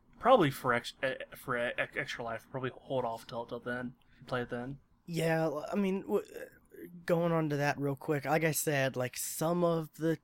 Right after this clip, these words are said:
Speaker 2: characters, you know, from the Batman universe, they've taken their, they've, they've,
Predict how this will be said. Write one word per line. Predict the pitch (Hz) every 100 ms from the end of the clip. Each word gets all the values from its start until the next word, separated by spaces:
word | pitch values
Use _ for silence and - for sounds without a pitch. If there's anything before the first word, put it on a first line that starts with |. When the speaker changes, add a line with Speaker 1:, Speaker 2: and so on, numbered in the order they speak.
| _
Speaker 2:
characters, | - 190 180 - 185 185 175 156
you | 180
know, | 175 175 180
from | 175 - 170
the | 160
Batman | 165 165 170 170 175
universe, | 180 170 180 180 175 - -
they've | 139 147 151
taken | - 160 - 151
their, | 147 143
they've, | 107 147 147 147 147
they've, | 151 147